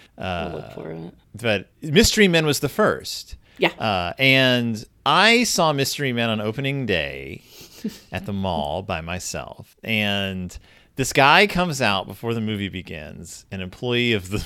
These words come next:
Speaker 1: <laughs> mall, I guess. And he's like,
Speaker 2: <laughs>
Speaker 1: "Hey." He didn't say that. Yeah, he was like,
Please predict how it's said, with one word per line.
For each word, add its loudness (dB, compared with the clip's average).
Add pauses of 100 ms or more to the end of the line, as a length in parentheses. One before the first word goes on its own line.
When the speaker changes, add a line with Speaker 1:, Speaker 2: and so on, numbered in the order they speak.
Speaker 1:
<laughs> -8
mall, -8
I -2
guess. -10
And -10
he's 2
like, 0
Speaker 2:
<laughs> -20
Speaker 1:
"Hey." 6 (240)
He -2
didn't -4
say -8
that. -8
Yeah, 4
he 4
was 4 (140)
like, 8